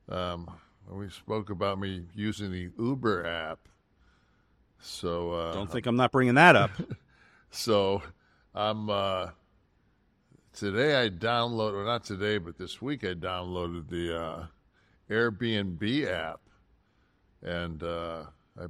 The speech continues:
Speaker 1: booked, uh, an Airbnb in, uh, northern Detroit area for, I'm gonna go up and see my sister, and, uh, we're gonna, I'll have dinner on her sixtieth birthday,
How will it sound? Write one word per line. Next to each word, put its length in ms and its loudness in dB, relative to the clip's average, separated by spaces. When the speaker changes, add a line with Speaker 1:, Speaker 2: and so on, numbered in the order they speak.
Speaker 1:
booked, 320 -6
uh, 360 -4
an 40 -12
Airbnb 560 -2
in, 420 -2
uh, 300 -8
northern 400 -2
Detroit 640 0
area 560 0
for, 300 -4
I'm 140 -6
gonna 160 -6
go 160 -6
up 80 -6
and 100 -16
see 140 -10
my 160 -8
sister, 560 -6
and, 160 -14
uh, 220 -12
we're 220 -12
gonna, 120 -10
I'll 160 -4
have 240 -4
dinner 320 -4
on 140 -6
her 100 -8
sixtieth 600 -10
birthday, 600 -4